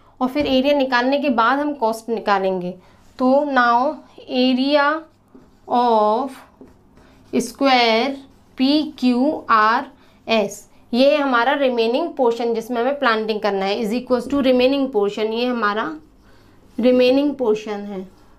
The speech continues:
तो हमको एरिया पता चलेगा जब ही हम उसकी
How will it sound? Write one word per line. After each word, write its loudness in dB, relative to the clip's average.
तो -2
हमको 2
एरिया 4
पता -4
चलेगा 0
जब -2
ही 2
हम 2
उसकी -2